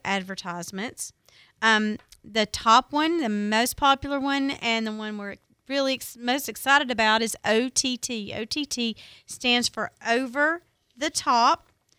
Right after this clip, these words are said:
Over the top video ads are embedded into programming content that people stream on the internet on connected T Vs.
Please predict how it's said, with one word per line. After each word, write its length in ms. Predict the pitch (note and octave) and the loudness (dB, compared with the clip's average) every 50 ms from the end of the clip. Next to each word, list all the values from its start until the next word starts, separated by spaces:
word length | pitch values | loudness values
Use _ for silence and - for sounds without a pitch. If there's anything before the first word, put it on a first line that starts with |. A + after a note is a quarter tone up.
| _ _ _ _ _ _ - | _ _ _ _ _ _ 4
Over 260 | A#3+ C4 C#4 C#4+ D4+ | 6 6 6 4 2
the 120 | D4 - - | -2 -4 -2
top 300 | - D4 D4+ D4+ - C4 | 2 4 6 6 4 2
video 440 | A#3 A3+ C#4 C#4 C4+ C4 C4 B3+ | 0 -2 0 0 2 4 4 4
ads 560 | A#3+ - - A3+ G#3+ G#3+ A3 A3+ A#3+ A#3 - - - | 4 4 2 2 4 4 4 2 0 -2 -4 -8 -4
are 140 | - A3 A3+ | 0 0 0
embedded 560 | A3 G#3+ G3+ F#3 - - A#3+ A#3+ C4 C#4 B3 | 0 0 -4 -4 -2 0 2 2 2 2 0
into 180 | B3+ A3+ G3+ G3 | -2 -4 -4 -6
programming 680 | - - - - C#4 C4+ C#4+ C#4+ C#4 D#4 D#4+ D#4+ E4+ D#4+ | -10 -10 -6 -2 0 0 0 0 0 0 0 0 0 -2
content 720 | - - C4+ A#3+ A3+ A3 A3 - - A3+ G#3+ G#3+ G#3 G#3 | -2 0 0 2 2 2 0 -2 -4 -4 -4 -4 -4 -2
that 220 | G#3 G3 - - - | -2 -2 -4 -4 -4
people 340 | A#3+ B3+ B3+ - C4+ C4 | -4 -4 -4 -4 -4 -4
stream 560 | C4 - - - - B3+ B3+ B3+ C4 C4+ C4+ - | -4 -4 -4 -4 -2 0 0 2 2 2 0 0
on 260 | - - B3 B3 B3 | 0 0 0 2 2
the 100 | B3 B3 | 0 -2
internet 720 | - - B3 B3 A#3+ A#3 A#3 A3 G3+ F#3 F#3 - - - - _ - - _ _ _ - | -4 -4 -2 -2 0 0 0 0 -2 -4 -6 -8 -12 -16 -20 _ -20 -20 _ _ _ 4
on 260 | - B3+ B3+ C4 C4+ | 6 6 8 6 4
connected 840 | B3 - - B3 A3+ A3+ A3+ A3+ A3+ B3 B3+ _ - C#4+ C#4+ B3 - - | 2 0 0 2 2 4 6 6 6 6 4 _ 0 0 0 -2 -4 -6
T 280 | - - C4 B3+ B3 | -4 -2 -2 -2 0
Vs. 540 | G#3+ A3+ G#3 F#3+ G3 - D3 G#3+ - - - | -2 -2 -4 -4 -6 -10 -12 -16 -18 -20 -20